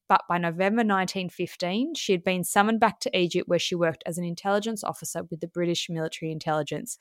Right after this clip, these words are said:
where she was put to work to fill in the gaps in the intelligence files with her own knowledge. She was also among the first to report on the Armenian genocide of nineteen fifteen, nineteen sixteen.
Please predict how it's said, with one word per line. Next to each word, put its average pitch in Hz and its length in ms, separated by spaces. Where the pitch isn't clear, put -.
where 175 120
she 185 100
was 180 140
put 294 260
to 330 100
work 214 280
to - 80
fill 196 160
in 185 80
the 180 80
gaps - 400
in 175 120
the 165 100
intelligence 180 680
files 156 400
with 160 160
her 156 160
own 151 160
knowledge. 147 500
She - 180
was 208 160
also 262 360
among 214 260
the 208 60
first 233 380
to 247 80
report 208 320
on 190 140
the 185 100
Armenian 180 420
genocide 165 540
of 156 160
nineteen 160 380
fifteen, 151 480
nineteen 143 400
sixteen. 170 720